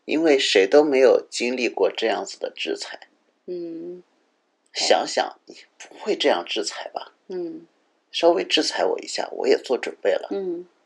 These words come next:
Speaker 1: 然后速战速决。
Speaker 2: 嗯。
Speaker 1: 既定事实。
Speaker 2: 嗯。
Speaker 1: 武统。
Speaker 2: 嗯。
Speaker 1: 结果呢，打也打不下来，显得自己很弱。
Speaker 2: 嗯。
Speaker 1: 啊，以后谁也不怕你，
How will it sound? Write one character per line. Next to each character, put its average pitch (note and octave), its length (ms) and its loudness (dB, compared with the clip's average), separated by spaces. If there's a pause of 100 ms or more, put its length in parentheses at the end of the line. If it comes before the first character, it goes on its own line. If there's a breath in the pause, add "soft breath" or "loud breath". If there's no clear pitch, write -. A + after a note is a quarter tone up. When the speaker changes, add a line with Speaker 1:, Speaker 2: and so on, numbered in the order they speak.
(420)
Speaker 1:
然 - 160 -10
后 G2 340 4 (160)
速 - 240 0
战 F#2+ 220 6
速 - 220 -8
决。 - 320 -12 (400)
Speaker 2:
嗯。 D#3+ 240 -14 (320)
Speaker 1:
既 B2+ 180 -2
定 G2+ 220 -4
事 - 200 2
实。 - 400 0
Speaker 2:
嗯。 - 360 -10 (180)
Speaker 1:
武 - 220 -6
统。 - 320 0 (240)
Speaker 2:
嗯。 E3+ 240 -8 (360)
Speaker 1:
结 B2 200 2
果 G#2+ 180 0
呢， E2+ 220 -10 (420)
打 D#3 160 2
也 F3 80 0
打 - 160 -2
不 - 100 -20
下 - 200 -2
来， - 260 -6 (180)
显 - 240 -4
得 A2+ 80 -4
自 A2 200 -8
己 G#2 120 -4
很 G2+ 280 -4
弱。 A2 460 0 (1300)
Speaker 2:
嗯。 F3+ 140 -16
Speaker 1:
啊， - 400 -10
以 A2+ 100 -2
后 D3 160 2
谁 C#3 180 4
也 C3+ 80 10
不 - 140 -6
怕 - 300 -12
你， G2+ 220 -16